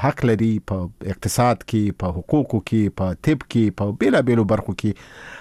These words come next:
آه، خو د طب برخه یوه داسې برخه ده چې عملاً د افغانستان له بېلابېلو برخو نه موږ د اړتیاو غږونه وایو، اورو. خپله د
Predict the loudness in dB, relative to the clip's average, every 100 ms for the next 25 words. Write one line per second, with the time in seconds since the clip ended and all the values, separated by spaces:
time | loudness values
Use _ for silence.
0 | -4 2 2 2 2 4 4 2 2 0
1 | 0 0 2 2 4 2 2 2 0 0
2 | 0 2 2 4 4 4 4 4 4 2
3 | 2 2 4 2 2 0 2 2 2 2
4 | 0 2 2 2 2 4 2 2 2 4
5 | 4 2 2 4 4 4 2 2 2 4
6 | 4 2 -2 -18 -12 -8 0 2 4 4